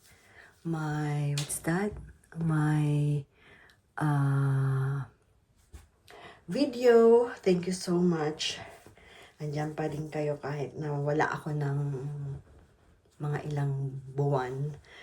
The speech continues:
You're still watching my videos. Thank you so much. Ah, at andiyan pa din. Ito po ang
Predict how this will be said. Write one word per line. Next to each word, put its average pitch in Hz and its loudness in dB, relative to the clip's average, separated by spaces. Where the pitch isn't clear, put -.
You're 139 -6
still 139 -6
watching 139 -6
my 131 -10
videos. 135 -10
Thank 147 -4
you 151 -10
so 147 -2
much. 175 0
Ah, 131 -8
at 120 -14
andiyan 143 -4
pa 147 -4
din. 139 0
Ito 175 -12
po 175 -10
ang 143 -6